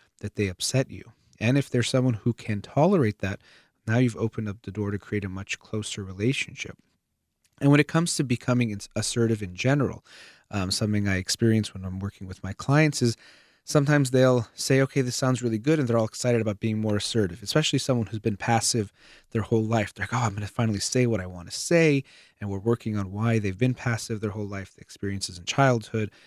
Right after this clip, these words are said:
the messages they got, the experiences they've had, and now how they continue to do that, "But I don't wanna do it anymore. I'm gonna be assertive." And then they start being assertive, and then they come back the next week and they say, "Oh, thanks a lot.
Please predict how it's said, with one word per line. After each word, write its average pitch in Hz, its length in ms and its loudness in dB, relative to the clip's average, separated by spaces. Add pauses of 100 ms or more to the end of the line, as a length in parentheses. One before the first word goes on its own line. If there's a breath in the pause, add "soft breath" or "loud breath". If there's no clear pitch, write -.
(160 soft breath)
the 98 60 -16
messages 110 520 0
they 95 120 -10
got, 98 220 -6
the - 80 -10
experiences 139 540 2
they've 113 180 -4
had, 107 260 -6
and 95 140 -6
now 113 280 0 (320 soft breath)
how - 140 0
they 104 120 0
continue 127 460 0
to 120 100 2
do 127 60 4
that, 135 160 0
"But 117 100 2
I 120 80 4
don't 127 160 4
wanna 123 160 2
do 110 160 0
it 107 80 0
anymore. 95 320 -10
I'm 104 100 -6
gonna 120 240 2
be 113 320 0 (560 soft breath)
assertive." 101 580 2 (200)
And 135 120 6
then 160 140 4
they 139 140 6
start 156 400 -2
being 180 280 0
assertive, 117 680 0
and 123 100 2
then 147 120 4
they 139 80 4
come 127 280 2
back 117 380 2 (160)
the 113 100 0
next 107 300 0
week 156 120 2
and 139 60 4
they 120 60 4
say, 139 160 2
"Oh, 131 160 2
thanks 165 300 0
a 120 60 0
lot. 131 340 2